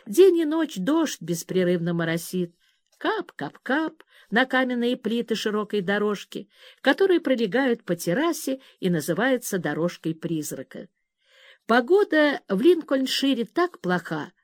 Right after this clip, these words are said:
что даже обладая очень живым воображением, невозможно представить себе, чтобы она когда-нибудь снова стала хорошей. Да и кому тут обладать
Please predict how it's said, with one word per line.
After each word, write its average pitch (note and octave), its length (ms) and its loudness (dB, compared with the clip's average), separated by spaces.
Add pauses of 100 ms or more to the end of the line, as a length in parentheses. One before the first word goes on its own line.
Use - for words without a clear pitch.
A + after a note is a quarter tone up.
(420)
что - 200 2
даже D4+ 280 4
обладая C#4+ 640 0
очень C4 340 -2
живым B3 340 -2
воображением, G#3 880 0 (380)
невозможно C4+ 600 2
представить D4+ 760 -2
себе, - 380 -8 (300)
чтобы A#3+ 320 2
она C#4 180 -2
когда-нибудь A3+ 1120 0 (200)
снова D#4 540 2
стала G#3 400 -2
хорошей. E3+ 680 -6 (540)
Да F3 160 4
и B3+ 100 8
кому D#4 320 0
тут - 240 -2
обладать F#3 600 0